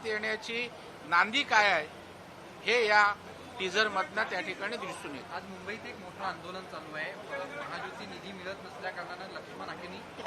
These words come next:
Speaker 2: जलसमाधी आंदोलन चालू केलेलं आहे आणि गिरगाव चौपाटीवरती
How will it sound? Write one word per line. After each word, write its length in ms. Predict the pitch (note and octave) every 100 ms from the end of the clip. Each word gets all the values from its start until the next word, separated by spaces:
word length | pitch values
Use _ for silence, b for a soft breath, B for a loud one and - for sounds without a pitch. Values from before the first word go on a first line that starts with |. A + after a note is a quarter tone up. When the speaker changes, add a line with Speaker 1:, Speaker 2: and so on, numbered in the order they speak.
| - -
Speaker 2:
जलसमाधी 560 | F3+ A3+ A3+ G#3+ G#3+ A3
आंदोलन 320 | F#3+ F#3 G3
चालू 280 | F#3+ F3 F#3
केलेलं 260 | F#3 F#3
आहे 80 | G3
आणि 240 | A3+ F#3+ E3+
गिरगाव 280 | F3 G3+
चौपाटीवरती 540 | G3+ F#3 F#3 F#3 F3+